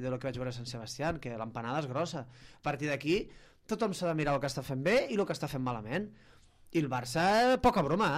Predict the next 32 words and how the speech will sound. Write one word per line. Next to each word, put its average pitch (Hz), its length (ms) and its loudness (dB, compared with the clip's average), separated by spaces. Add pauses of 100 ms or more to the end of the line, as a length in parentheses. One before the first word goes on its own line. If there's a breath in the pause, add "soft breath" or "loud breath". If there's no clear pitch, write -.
eh? 302 140 -10 (680)
Estem 185 200 2
parlant 165 200 2
d'un 156 100 0
equip 120 180 -6
que 151 80 -2
fa 175 120 0
quatre 269 120 4
o 202 40 -2
cinc 202 120 0
jornades 120 320 -2
li 156 80 0
portava 240 380 2 (400)
vuit 185 260 2
o 202 40 2
nou 180 120 4
punts 156 240 0
a 143 60 2
l'Atlètic 139 260 -2
de 127 120 -4
Madrid, 117 400 -4
nou, 147 260 0 (340 soft breath)
i 202 120 0
dotze 220 240 4
al 156 80 0
Madrid, 147 320 0
eh? 208 80 -4 (680 soft breath)
Poca 151 240 2
broma, 180 300 6
eh, 139 80 2
amb 202 80 0
això. 180 220 -2